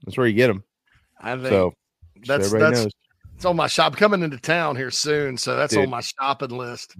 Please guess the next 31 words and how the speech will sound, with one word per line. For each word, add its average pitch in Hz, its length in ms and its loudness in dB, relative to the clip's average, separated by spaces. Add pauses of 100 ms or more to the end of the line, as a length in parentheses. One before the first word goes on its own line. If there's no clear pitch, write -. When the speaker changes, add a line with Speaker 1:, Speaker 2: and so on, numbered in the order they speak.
(100)
Speaker 1:
Baller. 92 440 2
Speaker 2:
Uh, 120 300 -14
I'm 117 80 -14
gonna 127 160 -6
get 131 120 4
Speaker 1:
I 160 80 8
don't 226 100 6
Speaker 2:
by 226 120 4
Speaker 1:
even 202 80 6
Speaker 2:
and 180 100 2
take - 100 -8
Speaker 1:
think 180 140 4
Speaker 2:
Kevin 127 160 -2
and 143 60 2
Speaker 1:
King, 170 100 2
Speaker 2:
those 135 140 -2
Speaker 1:
I - 20 -4
Speaker 2:
guys. 160 200 6
Speaker 1:
asked 180 280 2
King 175 260 -2
the 131 80 4
other 104 160 2
day. 101 100 4
I 107 40 2
don't 127 140 0
even 104 120 -6
think 120 200 -8
King 117 200 -4
has 82 240 -4
this 76 220 -10
one. - 160 -18